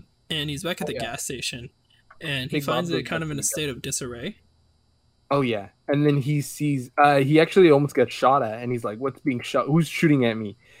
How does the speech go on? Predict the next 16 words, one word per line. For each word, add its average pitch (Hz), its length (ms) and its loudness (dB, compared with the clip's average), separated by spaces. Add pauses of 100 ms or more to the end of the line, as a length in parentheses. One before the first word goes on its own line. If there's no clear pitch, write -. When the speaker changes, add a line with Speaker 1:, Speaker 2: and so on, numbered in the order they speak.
(200)
Speaker 2:
And 131 100 4
he 127 100 6
turns 143 300 6
and 123 80 6
he 123 100 4
sees, 123 480 4
uh, 110 380 2 (180)
the 110 80 -4
gas 127 380 4
station 113 400 0
owner. 101 200 -4
He's 107 340 -8
trying 120 200 0
to 104 60 -4
hang 127 160 2
himself. 110 380 -2